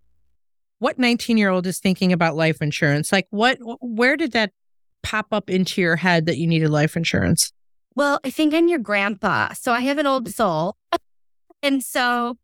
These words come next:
Speaker 2: like, I made a joke about writing my eulogy. The rest of my life and everyone I know's life's planned for the next twenty-five years.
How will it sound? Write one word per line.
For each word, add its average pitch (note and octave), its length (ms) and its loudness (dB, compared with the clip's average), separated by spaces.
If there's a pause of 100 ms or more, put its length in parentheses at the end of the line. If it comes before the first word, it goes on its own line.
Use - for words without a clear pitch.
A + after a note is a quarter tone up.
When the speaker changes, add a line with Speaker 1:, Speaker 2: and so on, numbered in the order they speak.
(160)
Speaker 2:
like, C4 300 -2
I B3 340 0
made C4 240 0
a C4 80 0
joke B3+ 360 -2
about A3+ 480 -2
writing A#3+ 280 0
my A3 80 0
eulogy. A3 360 0
The G3+ 100 0
rest A#3+ 200 0
of D#4 100 -4
my B3+ 200 -2
life B3 300 0
and G3 120 -2
everyone A3 400 0
I G#3 100 2
know's F#3+ 240 -2
life's F3+ 360 -2
planned F3 340 2
for - 80 -4
the F3 80 0
next E3+ 280 0
twenty-five F3 640 0
years. D3 400 0